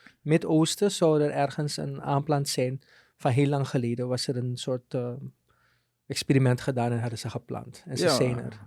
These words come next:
Speaker 2: want da-, ik heb hoord een paar film-, filmindustrie betaalt dikke hap voor die bomen.
Speaker 1: Ja, ja.
Speaker 2: Maar ook de drugsindustrie. Ja, want het heeft veel N P K.
Speaker 1: Oh ja?
Speaker 2: Ja,
Speaker 1: Oké.
Speaker 2: zwaar.
Speaker 1: Nou.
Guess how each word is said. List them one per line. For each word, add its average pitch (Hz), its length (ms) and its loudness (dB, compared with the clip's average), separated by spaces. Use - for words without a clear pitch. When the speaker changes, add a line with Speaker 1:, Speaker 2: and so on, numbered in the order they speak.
Speaker 2:
want 151 360 0
da-, 151 180 2
ik 135 160 -4
heb 151 100 0
hoord 135 120 4
een 123 60 -2
paar 139 180 4
film-, 127 260 0
filmindustrie 139 480 2
betaalt 113 280 0
dikke 123 260 2
hap 143 220 0
voor 160 120 0
die 156 100 -2
bomen. 117 340 0
Speaker 1:
Ja, 123 120 4
ja. 147 240 0
Speaker 2:
Maar 139 320 2
ook 120 140 -2
de 127 100 0
drugsindustrie. 147 680 2
Ja, 98 240 -2
want 117 120 0
het 110 100 -4
heeft 110 120 -4
veel 117 180 2
N 127 120 -4
P 143 180 -2
K. 131 220 2
Speaker 1:
Oh 240 160 2
ja? 196 240 4
Speaker 2:
Ja, 117 460 2
Speaker 1:
Oké. 180 100 2
Speaker 2:
zwaar. 233 600 4
Speaker 1:
Nou. 151 280 -10